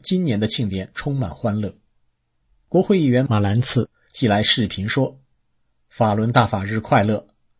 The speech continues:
今年你们无法欢聚在国会山庄举行庆典，但你们一直以来体现出的宽容与韧性，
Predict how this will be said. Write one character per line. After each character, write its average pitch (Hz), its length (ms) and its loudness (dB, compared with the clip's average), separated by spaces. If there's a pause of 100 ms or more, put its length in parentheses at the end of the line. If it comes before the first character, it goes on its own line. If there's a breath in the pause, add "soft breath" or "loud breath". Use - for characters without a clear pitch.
(200)
今 143 180 0
年 120 360 -2
你 117 100 -2
们 110 140 0
无 113 180 0
法 101 220 0
欢 143 240 -4
聚 127 180 -4
在 98 220 -2
国 110 180 -2
会 104 160 -2
山 156 260 -2
庄 170 280 -2
举 107 160 -4
行 95 160 -6
庆 101 240 -4
典， 92 240 -8 (680)
但 147 160 6
你 139 80 4
们 123 160 4
一 143 160 2
直 127 220 0
以 120 100 0
来 101 220 -2 (260)
体 - 160 -2
现 117 220 2
出 147 160 0
的 120 100 4
宽 180 320 0
容 135 280 -2
与 95 120 -2
韧 113 240 2
性， - 300 -2